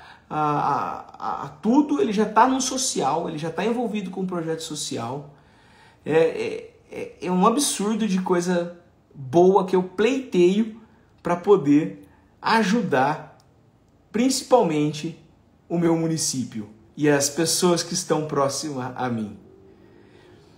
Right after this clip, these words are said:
O Cauã Sampaio, nosso campeão mundial, parabéns, Cauã. É, campeão mundial. Cauã Sampaio, menino bem novinho,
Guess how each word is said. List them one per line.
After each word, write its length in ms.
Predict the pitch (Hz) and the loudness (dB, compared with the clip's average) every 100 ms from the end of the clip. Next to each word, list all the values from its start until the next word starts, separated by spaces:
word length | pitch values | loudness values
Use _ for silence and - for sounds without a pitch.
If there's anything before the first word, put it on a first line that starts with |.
| _ _ _ _ _ _ _ - | _ _ _ _ _ _ _ -6
O 160 | 185 | -6
Cauã 640 | 185 247 190 185 160 - - - _ _ _ | 4 4 6 4 2 0 -10 -20 _ _ _
Sampaio, 880 | - 190 151 - 139 139 131 113 117 | -4 0 0 4 6 6 2 -2 -4
nosso 440 | 139 143 - - | -2 -2 -4 -8
campeão 680 | - 226 247 185 196 180 180 | 4 6 6 2 4 6 6
mundial, 680 | 160 151 123 143 151 127 - | 2 0 2 4 4 2 4
parabéns, 1080 | 170 185 190 170 135 156 151 127 107 - - | 8 8 8 2 2 0 2 -2 -4 -6 -8
Cauã. 640 | - 135 135 147 131 101 - - _ _ _ _ | -4 -2 2 4 2 -2 -10 -20 _ _ _ _
É, 460 | 127 139 139 139 135 | -6 -4 -2 -2 -6
campeão 760 | - 208 220 - 208 208 202 | 4 6 6 4 4 4 6
mundial. 720 | 196 196 165 160 156 139 - - - - _ | 2 0 0 4 6 4 0 -12 -20 -20 _
Cauã 640 | 202 208 180 202 202 151 135 | 0 2 4 4 2 0 -2
Sampaio, 640 | - 143 - 151 156 147 - _ _ _ _ | -6 -8 -4 -4 -4 -6 -10 _ _ _ _
menino 680 | - 156 151 147 143 131 101 - - _ - | -12 -6 -2 2 2 0 -6 -12 -20 _ -6
bem 260 | 139 175 | -2 0
novinho, 640 | 160 131 107 117 143 117 | 2 0 -2 -2 -2 -4